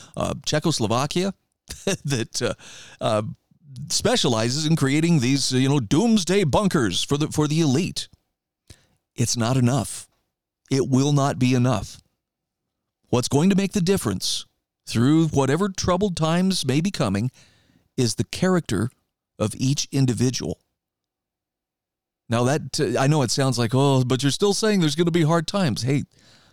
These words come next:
look, that's the reality, okay? Reality's everything that remains when you wish it were otherwise. I wish it were otherwise, too. But the reality is some pretty tough things have been set in motion. The good news is, though, that one thing that you and I have control over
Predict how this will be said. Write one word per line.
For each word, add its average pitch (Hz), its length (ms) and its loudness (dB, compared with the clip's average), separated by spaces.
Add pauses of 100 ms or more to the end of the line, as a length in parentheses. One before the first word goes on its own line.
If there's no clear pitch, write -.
(100)
look, 113 200 -2
that's 135 200 -2
the 170 100 0
reality, 160 540 2 (300)
okay? 127 240 0
Reality's 143 520 2
everything 160 320 0
that 156 80 2
remains 143 440 0
when 117 120 0
you 92 80 2
wish 107 160 0
it 110 80 0
were 127 160 2
otherwise. 87 400 -2 (360)
I 160 180 2
wish 208 220 2
it 214 60 0
were 202 160 4
otherwise, 180 440 2
too. - 340 -2 (920)
But 107 140 -2
the 120 80 2
reality 135 480 2
is 127 280 0 (960)
some 110 180 0
pretty 135 380 2 (380)
tough 156 220 -2
things 131 300 0
have 120 80 -2
been 127 140 2
set 113 280 -2
in 123 180 2
motion. 113 460 0 (1900)
The 110 80 0
good 139 240 2
news 175 260 4
is, 147 160 0
though, 139 160 2
that 123 100 0
one 120 200 2
thing 147 180 2
that 127 80 0
you 117 140 2
and 123 100 2
I 123 60 2
have 117 260 2
control 113 400 2
over 113 240 0